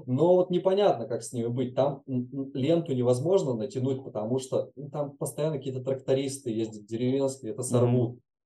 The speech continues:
Speaker 1: И как
Speaker 2: Да,
Speaker 1: бы,
Speaker 2: да,
Speaker 1: ну,
Speaker 2: да.
Speaker 1: вариантов нет. А поставить столько людей на столько поворотов, ну, тоже ресурсов
Speaker 2: Ну, с людьми
Speaker 1: нет.
Speaker 2: проблема вообще в целом найти столько волонтеров, ну,
Speaker 1: Мгм.
Speaker 2: тяжело это.
Speaker 1: Да.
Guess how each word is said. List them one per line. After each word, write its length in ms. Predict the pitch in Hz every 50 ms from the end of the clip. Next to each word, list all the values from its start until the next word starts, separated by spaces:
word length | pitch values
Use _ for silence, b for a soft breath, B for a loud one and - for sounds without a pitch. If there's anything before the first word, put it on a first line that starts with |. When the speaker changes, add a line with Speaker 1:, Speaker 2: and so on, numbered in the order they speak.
| _ _ _ -
Speaker 1:
И 280 | 120 120 120 120 120
как 260 | 120 - 135 143 139
Speaker 2:
Да, 40 | 131
Speaker 1:
бы, 80 | 123 120
Speaker 2:
да, 40 | 120
Speaker 1:
ну, 200 | 123 120 113 107
Speaker 2:
да. 80 | 101 107
Speaker 1:
вариантов 540 | 110 123 127 139 143 135 123 123 117 -
нет. 200 | 139 120 104 B B B B B
А 140 | - - -
поставить 420 | - 127 123 - - 151 151 139 -
столько 320 | - - 135 127 120 127
людей 280 | 117 117 113 147 156 151
на 80 | 131
столько 220 | 120 - 120 - -
поворотов, 400 | - 110 104 104 110 107 - -
ну, 120 | - 113 117
тоже 280 | - 120 113 104 101
ресурсов 280 | 101 98 - - - 98
Speaker 2:
Ну, 140 | 123 123 123
с 80 | - -
людьми 260 | 156 147 139 175 170
Speaker 1:
нет. 0 |
Speaker 2:
проблема 500 | 170 175 151 139 143 160 165 147 123 117
вообще 220 | 113 110 - - 151
в 60 | -
целом 320 | - - 120 113 107 104
найти 260 | 104 107 110 110 - 113
столько 280 | - - 117 - 113 104
волонтеров, 580 | 101 101 104 101 101 123 127 120 104 92 - -
ну, 280 | 107 104 101 113 110 113
Speaker 1:
Мгм. 300 | 113 117 123 123 123 123
Speaker 2:
тяжело 460 | - 123 107 110 123 135 135 120 107
это. 120 | 117 120
Speaker 1:
Да. 200 | 113 107 - -